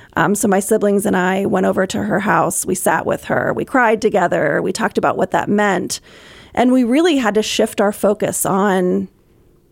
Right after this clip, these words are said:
how do we make the time that we have left as valuable as we can. And we did. You know, my mom gave us so many gifts in that last three weeks of life. She,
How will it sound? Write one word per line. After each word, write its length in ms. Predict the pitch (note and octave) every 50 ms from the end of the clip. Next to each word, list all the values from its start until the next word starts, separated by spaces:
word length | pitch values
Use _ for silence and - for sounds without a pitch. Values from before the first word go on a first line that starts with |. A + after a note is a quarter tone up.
| _ -
how 140 | - - A3+
do 80 | A3+
we 100 | B3 B3
make 300 | A#3 G#3+ G#3+ F#3+ F#3+ -
the 100 | - F#3+
time 280 | - - - F3+ F#3 G3
that 100 | D#3+ -
we 120 | - G3+
have 140 | F3 D#3+ -
left 640 | - F#3 F#3 D3+ E3 - - - - - - - - _ _ _ -
as 140 | - G#3+ G3
valuable 500 | F#3 G#3 D3 D#3+ F3+ F#3 G3 - E3+ D#3
as 140 | - - -
we 100 | F3+ E3+
can. 480 | - - - - C2+ - - A3 G3 - _ _ _ _ _ _ _ _ _ _ _ _ _ _ _ _ - - - - - - - - -
And 120 | A#3+ B3+
we 120 | C4 C4+ A3+
did. 500 | G3 C#4 C#4+ - - A#3+ A#3 G#3 G#3 -
You 140 | - A#3+ A#3
know, 320 | A3+ G#3 G3+ G3 G3 - _ _ _ _ _ _ - _ _ _
my 200 | - A3+ A3+ A3+
mom 240 | A#3 A#3+ A#3+ A#3+ B3
gave 200 | G3 A3 G#3+ F#3+
us 160 | F3+ G3+ -
so 140 | - - G3
many 180 | G#3 G#3 G3 F#3+
gifts 460 | - - F#3+ E3 A3 - - - -
in 80 | F#3+
that 180 | G3 F3+ - -
last 480 | - F#3+ D#3+ G#3 - - - - - -
three 220 | - - G3 G3+
weeks 300 | F#3+ F#3 F3 - - -
of 100 | F3 -
life. 380 | F3 C#3 C#3+ - B3 - - -
She, 500 | - - - G3 F#3+ F3 F3+ F#3 G3+